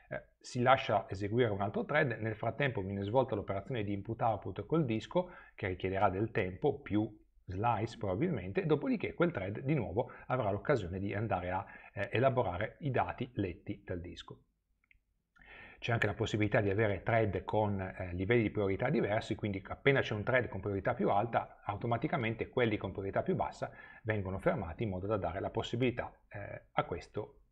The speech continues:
mm, con la priorità più alta, di essere eseguito. Eh, normalmente quando io ho, ehm, C P U moderne, eh, non ho la possibilità di eseguire soltanto un thread per volta, ma più di uno, e quindi, eh,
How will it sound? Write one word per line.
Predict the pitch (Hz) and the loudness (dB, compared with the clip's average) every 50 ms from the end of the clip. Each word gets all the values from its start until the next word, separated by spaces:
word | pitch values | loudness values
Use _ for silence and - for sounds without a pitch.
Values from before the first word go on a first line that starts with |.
| _ - | _ -14
mm, | 107 95 92 - | -14 -14 -14 -8
con | - - 87 | -6 -6 -4
la | 85 | -2
priorità | - 101 95 95 - 107 | -2 -2 0 2 0 0
più | - 147 107 | 2 2 0
alta, | 78 80 - 104 | 0 -2 -4 -4
di | 101 92 82 | -4 -4 -4
essere | - - - 87 90 - - | -6 -6 -8 -8 -8 -6 -6
eseguito. | 101 92 92 85 78 78 76 - - - - - - - _ _ _ _ _ - - _ _ - - - - - - - - - - - - - - - - | -6 -4 -4 -4 -6 -8 -12 -14 -16 -18 -20 -20 -20 -20 _ _ _ _ _ -20 -20 _ _ -20 -20 -20 -20 -20 -20 -20 -20 -20 -20 -20 -20 -20 -20 -10 -6
Eh, | 110 110 - | -4 -4 0
normalmente | 147 110 101 107 110 120 127 120 120 - | 2 4 4 6 6 6 6 4 4 4
quando | 110 101 107 104 | 2 2 4 4
io | 107 117 127 120 | 6 8 8 10
ho, | 113 123 120 110 - - - - - - | 10 10 10 8 6 0 -14 -16 -8 -4
ehm, | 107 101 98 92 90 90 87 87 87 92 110 135 - - _ - - - - - - - - - _ _ _ - - - - - - - - _ _ _ _ _ _ _ | -2 -2 0 -2 -2 -2 -4 -4 -6 -6 -8 -10 -14 -20 _ -20 -20 -20 -20 -20 -20 -20 -20 -20 _ _ _ -20 -20 -20 -20 -20 -20 -20 -20 _ _ _ _ _ _ _
C | - - 123 101 | -2 0 0 2
P | - | 4
U | 135 143 131 | 6 6 6
moderne, | 120 120 123 120 131 143 135 117 110 104 101 90 92 - - | 6 6 6 6 8 8 8 6 6 2 -2 -2 -4 -8 -10
eh, | - 110 101 | -8 -6 -4
non | 98 104 110 131 | -2 0 4 6
ho | 143 135 | 8 8
la | 113 98 | 8 6
possibilità | - 104 92 - 104 95 113 117 | 4 2 0 0 0 2 4 4
di | 107 | 4
eseguire | 98 90 98 90 98 113 110 101 95 | 4 2 0 0 2 4 4 4 2
soltanto | - - 92 90 - 107 107 101 101 | -2 -4 -4 -2 -2 -2 -2 -2 -4
un | 98 90 | -4 -2
thread | - 107 95 - | -2 -2 -2 -2
per | - 95 92 | -2 -4 2
volta, | 107 143 143 117 - - | 4 6 6 6 4 0
ma | 87 87 87 - | -6 -6 -8 -8
più | - - 143 143 127 | 0 4 4 6 6
di | 101 104 143 | 4 4 4
uno, | 147 117 95 90 101 143 165 165 - - - - - - | 4 4 4 4 2 2 0 0 -2 -12 -18 -20 -14 -4
e | - 226 | -2 -2
quindi, | - 123 110 120 135 131 101 - - - | 2 2 4 6 6 6 4 4 -2 -2
eh, | - 104 92 92 90 90 - - - | 0 0 0 -2 -6 -8 -10 -12 -16